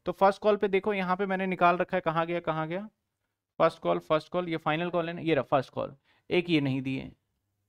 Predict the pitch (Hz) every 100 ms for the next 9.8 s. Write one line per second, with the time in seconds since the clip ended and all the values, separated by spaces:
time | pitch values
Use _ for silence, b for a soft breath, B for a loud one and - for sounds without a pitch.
0 | _ _ _ _ _ _ _ _ _ _
1 | _ _ _ _ _ - 131 139 156 185
2 | 202 233 214 180 165 - 151 147 - 127
3 | 139 175 202 208 208 202 196 220 226 226
4 | 180 123 - _ _ _ 139 151 156 175
5 | 185 - 175 202 247 185 156 180 262 277
6 | - _ _ _ _ _ - 156 165 156
7 | 156 151 127 127 131 139 135 123 135 156
8 | 165 180 196 170 170 165 165 _ _ _
9 | _ _ - 147 156 156 147 156